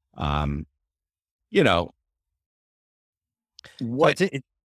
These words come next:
Speaker 1: Go ahead.
Speaker 2: interesting that they're, they're so niche now, but I, I wanna hold on to, I wanna get to that in a second. Just real quick, back to your original smash, which I,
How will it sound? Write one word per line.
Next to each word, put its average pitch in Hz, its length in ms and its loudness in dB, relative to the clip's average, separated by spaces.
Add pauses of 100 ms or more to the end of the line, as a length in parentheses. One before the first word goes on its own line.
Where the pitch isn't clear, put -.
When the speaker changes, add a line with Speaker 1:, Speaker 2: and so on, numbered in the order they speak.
(180)
Speaker 1:
Go 117 80 -2
ahead. 98 80 2
Speaker 2:
interesting 160 320 -2
that 117 160 -2
they're, 117 240 -2
they're 117 240 -2
so 139 240 0
niche 127 280 -2
now, 113 140 0
but 113 180 -6
I, 127 100 0
I 127 120 -2
wanna 160 140 2
hold 156 240 0
on 131 240 -2
to, 120 260 -4 (100)
I 117 100 -2
wanna 131 180 0
get 120 220 -4
to 113 100 -6
that 117 180 -2
in 113 80 -8
a 104 60 -8
second. 120 320 -4 (460)
Just 156 160 -6
real 156 380 2 (320)
quick, - 300 -2
back 147 220 -2
to 208 120 -4
your 147 160 0
original 123 760 0
smash, 131 480 -2
which 113 140 -12
I, 110 220 -14